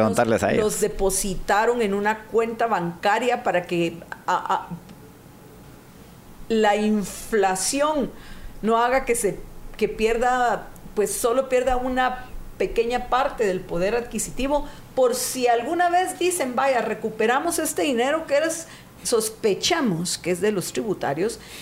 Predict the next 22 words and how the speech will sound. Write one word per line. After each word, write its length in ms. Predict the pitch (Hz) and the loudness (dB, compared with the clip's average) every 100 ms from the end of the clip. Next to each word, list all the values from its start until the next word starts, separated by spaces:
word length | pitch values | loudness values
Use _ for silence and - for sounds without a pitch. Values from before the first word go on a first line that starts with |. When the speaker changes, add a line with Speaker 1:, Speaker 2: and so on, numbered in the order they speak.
| - | -6
Speaker 2:
entonces 460 | 214 214 226 277 285 | -2 0 2 2 2
Speaker 1:
<laughs> 0 | |
Speaker 2:
hoy 140 | 302 - - - - | 2 0 -10 -18 -4
vamos 460 | 208 254 294 311 - | 0 0 0 -2 -2
a 100 | 208 | 0
gastar 540 | 185 180 - 269 330 370 - - 175 | 2 0 2 0 0 -4 -10 -14 -2
del 200 | 196 214 | 0 4
nuevo 300 | 339 480 508 | 4 2 2
presupuesto 720 | 262 226 - 277 285 - 311 - | -2 -2 2 2 2 -2 -4 -2
ciento 440 | - 523 571 453 | 0 0 0 0
veintidós 560 | 254 202 208 233 285 220 | 0 0 2 4 4 0
millones 500 | 220 277 254 170 185 | 0 2 0 -2 0
menos, 400 | 220 262 254 - 190 | 0 0 -2 -4 0
vamos 480 | 381 440 427 - | 2 2 0 2
a 180 | 254 - | 2 2
pedir 320 | 208 294 370 | 0 0 0
que 120 | - 247 | 0 0
nos 220 | 320 302 | 0 2
reduzcan 540 | 208 254 311 - 226 | 0 0 0 0 0
el 100 | 190 | 0
presupuesto 720 | 185 175 175 - 240 254 262 | 0 -2 -2 -2 0 2 0
en 180 | 196 | 0